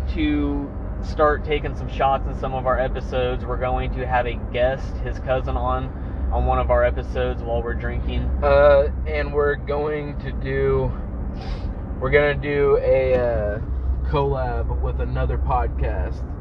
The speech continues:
Speaker 2: These, uh, this, these guys named Three Guys, One Podcast.
Speaker 1: So, uh, yeah. Prepare for that stuff in the future, guys. Take it easy, my glitches.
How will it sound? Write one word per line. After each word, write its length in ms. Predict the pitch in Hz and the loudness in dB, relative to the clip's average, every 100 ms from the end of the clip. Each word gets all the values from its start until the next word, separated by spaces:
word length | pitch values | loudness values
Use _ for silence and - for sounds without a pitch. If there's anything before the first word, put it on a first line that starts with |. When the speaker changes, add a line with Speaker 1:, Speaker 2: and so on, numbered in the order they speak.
| - - - - | -6 -4 -4 -4
Speaker 2:
These, 180 | - - - - - | -4 -4 -4 -4 -4
uh, 220 | 123 120 113 | -2 0 0
this, 140 | - - - - | -2 -2 -2 -2
these 140 | - - | -4 -2
guys 300 | 131 127 127 | 0 0 0
named 340 | 127 123 123 | 0 0 0
Three 200 | - 131 | 0 2
Guys, 340 | 127 123 123 - | 2 2 0 0
One 260 | - - | 0 2
Podcast. 800 | - 233 226 - - 190 190 - - - - - - - - - - - - - - | 2 2 2 2 0 0 -2 -2 -2 -2 -2 -2 -2 -2 0 0 0 0 2 2 2
Speaker 1:
So, 360 | - - 139 131 | 2 4 6 6
uh, 280 | 131 131 127 | 6 4 4
yeah. 420 | 120 143 170 151 - - - - - - - | 2 4 4 2 0 -2 -2 -2 -2 0 -2
Prepare 280 | 120 135 | 2 2
for 120 | 139 143 | 2 4
that 320 | 139 156 - | 4 4 2
stuff 300 | - 151 151 | 2 2 2
in 80 | 151 | 2
the 80 | 135 | 2
future, 340 | - - 165 | 2 0 2
guys. 440 | 147 147 156 160 - | 4 4 4 2 0
Take 260 | 135 127 | 0 0
it 100 | 135 | 0
easy, 220 | 147 156 | 2 2
my 180 | 147 135 | 2 2
glitches. 600 | 131 127 139 - 143 139 | 2 2 2 0 0 0